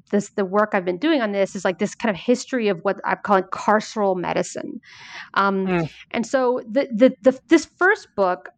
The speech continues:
Speaker 1: Nosotras, I think was this deeply existential and, like, figure-specific book in some ways. Um, and it's a personal book for me in a lot of ways.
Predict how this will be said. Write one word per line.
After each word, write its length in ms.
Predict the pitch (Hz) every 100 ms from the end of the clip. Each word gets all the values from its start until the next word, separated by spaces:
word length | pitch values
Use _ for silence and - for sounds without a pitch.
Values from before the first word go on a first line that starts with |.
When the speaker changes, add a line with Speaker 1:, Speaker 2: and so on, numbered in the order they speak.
| 220
Speaker 1:
Nosotras, 680 | 220 208 311 320 214 185 -
I 80 | 214
think 180 | 247
was 120 | 233 214
this 140 | 196 -
deeply 400 | 240 269 269 269
existential 960 | - 208 220 - 196 196 196 185 180 - -
and, 240 | 196 190 -
like, 160 | 202 -
figure-specific 1300 | - - 226 214 196 - - 185 202 180 180 - - - - _ _
book 260 | 190 185 185
in 140 | 180
some 240 | 175 156
ways. 400 | 139 67 65 - - _ _ _
Um, 300 | 208 196 196 190 -
and 120 | 277 294
it's 80 |
a 20 | 349
personal 460 | - 370 - 175
book 240 | 160 - -
for 100 | -
me 120 | -
in 80 | 107
a 40 |
lot 120 | -
of 60 | -
ways. 180 | - -